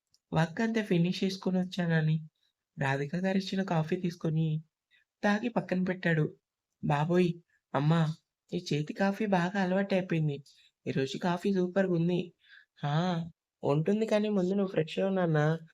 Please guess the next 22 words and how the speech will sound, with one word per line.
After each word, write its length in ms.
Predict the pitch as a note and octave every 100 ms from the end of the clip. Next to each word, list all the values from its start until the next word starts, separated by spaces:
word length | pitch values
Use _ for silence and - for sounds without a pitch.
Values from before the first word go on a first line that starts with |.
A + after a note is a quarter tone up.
| _ _ _
"సరే" 340 | - E3+ D3+ F#3
అని 220 | G3 G3
స్టెప్స్ 360 | F#3+ D#3+ - F#3+
ఎక్కుతూ, 280 | F#3 - F3+ - _ - _ -
కాఫీ 340 | D3+ F3+ A#3+
టేస్ట్ 320 | A#3+ A3 A3 G3
ఎలా 220 | F3 F#3+
ఉందంటే 420 | G#3+ G3+ F#3 G3+ G#3+ - _ - -
అచ్చు 400 | - - - -
మా 120 | A#3+ A#3
చుంచూసి 440 | G#3+ F#3+ G3 A#3+ A#3
పెట్టినట్టే 540 | G#3 G3+ F3+ E3 G3+
ఉంది 240 | A3 G3 G3
అనుకుని 460 | F3+ F3 F3 E3 F#3 - - - _ -
తన 100 | G3+ G#3
రూమ్‌కొచ్చి 720 | E3+ F#3 F#3+ A#3 A3+ - G#3+ G#3 G3 F#3+ _ _ _ _ _ _ _ _ _ -
ఫ్రెష్ 280 | G#3+ G#3+ -
అయ్యి 260 | A#3+ A3+ G#3+
లైట్ 320 | G#3+ G3+ G#3 -
పింక్ 320 | F3+ G3 G3
అండ్ 160 | G3
టీ-షర్ట్, 380 | G3 F3 F#3 F#3